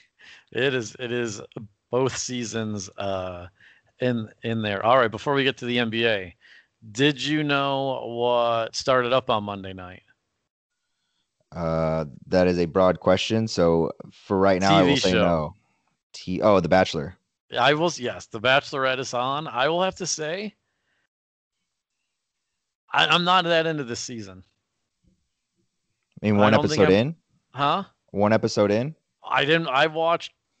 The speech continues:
Speaker 1: I was in and out periodically on Monday night. Didn't watch the whole episode. I don't know. It's just, it's, it's, uh,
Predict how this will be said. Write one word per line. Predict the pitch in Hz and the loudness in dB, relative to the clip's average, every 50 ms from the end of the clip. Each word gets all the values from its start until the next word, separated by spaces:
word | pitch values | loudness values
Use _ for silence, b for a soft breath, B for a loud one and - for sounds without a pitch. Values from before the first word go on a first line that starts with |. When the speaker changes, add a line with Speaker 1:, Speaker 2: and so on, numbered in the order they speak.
| _ _ | _ _
Speaker 1:
I | 120 131 156 170 | -2 -2 0 0
was | 170 165 151 127 113 - - - _ _ _ _ _ _ _ _ _ - | 0 -2 -2 -4 -6 -12 -14 -18 _ _ _ _ _ _ _ _ _ -8
in | 160 160 160 | -6 -4 -4
and | 151 139 | -2 -2
out | 135 135 131 117 - | -2 -4 -4 -6 -8
periodically | - 123 120 117 117 113 110 110 107 110 110 101 | -10 -10 -6 -4 -4 -4 -4 -4 -6 -8 -12 -12
on | 98 101 | -12 -12
Monday | 98 101 95 95 95 | -12 -12 -12 -12 -14
night. | 95 92 95 92 | -14 -16 -14 -10
Didn't | - 120 120 120 | -8 -6 -4 -2
watch | 120 120 113 117 - | -2 -2 -4 -4 -4
the | 113 | -4
whole | 117 117 | -2 -2
episode. | 113 110 - - - - 120 113 113 110 107 104 - _ b b b b b b b b b b b b b | -2 -2 -4 -8 -10 -6 -6 -4 -4 -6 -8 -10 -14 _ b b b b b b b b b b b b b
I | - - 185 | -2 0 2
don't | 214 233 240 | 4 4 6
know. | 254 240 214 180 | 6 4 4 2
It's | 160 156 - | 0 -2 0
just, | - 196 165 - - _ _ _ _ _ _ _ _ | 0 0 0 -2 -6 _ _ _ _ _ _ _ _
it's, | - 135 - - - - - - - _ _ - | -4 -2 -2 -2 -4 -6 -8 -16 -20 _ _ -4
it's, | 143 135 127 113 - - - 123 | -2 -2 -2 -2 -4 -4 -2 0
uh, | 120 113 110 107 107 101 98 98 95 - - | 2 2 2 2 0 -2 -4 -6 -8 -10 -14